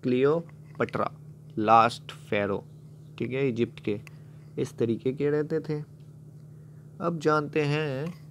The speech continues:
इजिप्शियन सोसाइटी। सोसाइटी मीन्स इस सोसाइटी, जैसे कि अपने सोसाइटी में है ना,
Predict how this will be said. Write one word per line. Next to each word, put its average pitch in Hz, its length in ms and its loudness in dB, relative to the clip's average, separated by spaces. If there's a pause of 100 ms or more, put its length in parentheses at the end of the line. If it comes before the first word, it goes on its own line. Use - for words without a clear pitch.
(260)
इजिप्शियन 143 560 -2
सोसाइटी। 147 760 0 (400)
सोसाइटी 147 480 -2
मीन्स 175 400 -6 (760)
इस 170 200 -8
सोसाइटी, 139 280 -4
जैसे 127 180 0
कि 143 40 4
अपने 160 240 0
सोसाइटी 147 360 2
में 165 100 -2
है 196 60 -2
ना, - 180 -4